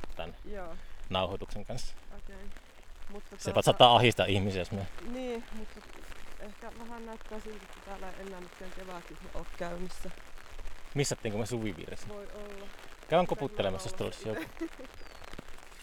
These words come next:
Speaker 1: Oho.
Speaker 2: Ehkä se tunne tulee siitä, kun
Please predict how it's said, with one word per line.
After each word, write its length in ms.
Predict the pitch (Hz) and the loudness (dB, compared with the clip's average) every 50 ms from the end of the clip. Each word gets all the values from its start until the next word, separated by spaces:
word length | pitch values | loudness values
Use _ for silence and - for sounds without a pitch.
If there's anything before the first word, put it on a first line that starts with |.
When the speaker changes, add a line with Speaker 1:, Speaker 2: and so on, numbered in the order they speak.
| - - - - - - - - - - - - - - - - - - - - - - - - - - - - | -12 -12 -10 -10 -10 -10 -10 -12 -12 -12 -14 -12 -12 -14 -14 -12 -10 -10 -10 -8 -8 -8 -8 -8 -8 -8 -6 -4
Speaker 1:
Oho. 120 | 101 120 131 - - - - - - - - - - - - - - - - - - - - - - - - - - - - - - - - - - - - - - - - - - - - - - - - - - - - - - - - - - - - - | -4 -4 -4 -6 -8 -8 -8 -8 -6 -8 -8 -8 -8 -8 -10 -10 -8 -8 -6 -4 -4 -4 -2 -2 -2 -2 -2 -4 -4 -4 -4 -4 -6 -6 -8 -8 -6 -6 -6 -6 -6 -8 -10 -12 -12 -12 -12 -12 -10 -10 -8 -8 -6 -8 -8 -8 -10 -10 -10 -8 -8 -6 -6 -4
Speaker 2:
Ehkä 240 | 208 202 202 - 202 - | -4 -4 -4 -4 -6 -6
se 180 | - 190 180 175 - - - | -4 -4 -4 -4 -6 -6 -4
tunne 220 | 196 196 185 190 - - | -4 -4 -4 -4 -4 -4
tulee 220 | 190 190 185 175 185 | -4 -2 -2 -2 0
siitä, 320 | - 208 196 175 175 165 | 0 0 0 2 0 0
kun 180 | 156 160 147 | -2 -2 -4